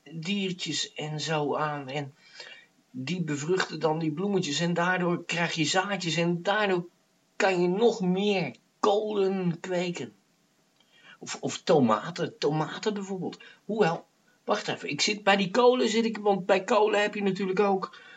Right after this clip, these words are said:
nog met witte bloemen. Maar dat is voor de gevorderden. Daar hebben we het de volgende keer misschien wel een keertje over. Maar... tomaten.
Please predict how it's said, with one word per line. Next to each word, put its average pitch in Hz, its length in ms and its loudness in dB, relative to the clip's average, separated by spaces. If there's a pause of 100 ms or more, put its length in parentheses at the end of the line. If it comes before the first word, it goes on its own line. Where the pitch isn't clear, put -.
(140)
nog 160 260 2
met 160 260 2
witte 160 280 0
bloemen. 107 360 -4
Maar 120 140 -2
dat 151 160 -6
is - 320 -6
voor 170 220 0
de 143 100 0
gevorderden. 98 600 -4
Daar 147 200 -2
hebben 160 200 -2
we 151 60 0
het 143 100 -2
de 143 80 -4
volgende 143 420 -2
keer 151 300 -4
misschien 156 340 -2
wel 131 160 2
een 147 80 -2
keertje 156 380 -4
over. 156 280 -2
Maar... 156 160 -14 (680)
tomaten. 220 600 4